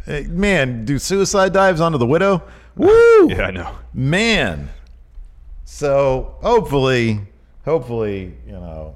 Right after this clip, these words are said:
Speaker 1: he'll t-, I mean, I'm, I'm hoping that big time wrestling match was, like, all mat based.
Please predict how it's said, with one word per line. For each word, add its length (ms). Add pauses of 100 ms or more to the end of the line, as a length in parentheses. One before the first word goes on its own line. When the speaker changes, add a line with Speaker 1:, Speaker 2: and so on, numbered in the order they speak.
(120)
Speaker 1:
he'll 120
t-, 100
I 100
mean, 120
I'm, 140
I'm 60
hoping 460
that 200
big 180
time 240
wrestling 360
match 260
was, 160
like, 180
all 180
mat 360
based. 420